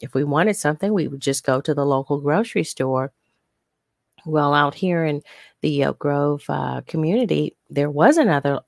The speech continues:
local grocery store, but it couldn't stay in business for some reason. <laughs> Well, maybe it's because also that the big Walmart is across the way,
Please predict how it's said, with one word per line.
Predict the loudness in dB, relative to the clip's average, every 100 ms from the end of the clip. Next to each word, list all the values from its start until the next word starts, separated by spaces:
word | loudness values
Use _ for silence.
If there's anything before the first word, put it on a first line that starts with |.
| _ 0
local | 0 2 -2
grocery | 0 0 0 -4
store, | -2 0 2
but | 4 2 0 -16 -20 _
it | 6 6
couldn't | 2 4 4 2
stay | 2 2
in | 2 4
business | 4 4 2 -4
for | -4 -6
some | -4 -4
reason. | -6 -6 -6 -8 -8 -10
<laughs> | -12 -12 -2
Well, | -2 -2
maybe | -4 -4 -6
it's | -12 -10
because | -2 2 4 4
also | 4 4 2 4
that | 4 0 0
the | -2 -8 _
big | 4 4
Walmart | 6 8 8 6 4 2
is | -2 -2
across | -4 -2 -4 -4
the | -8
way, | -4 -2 -2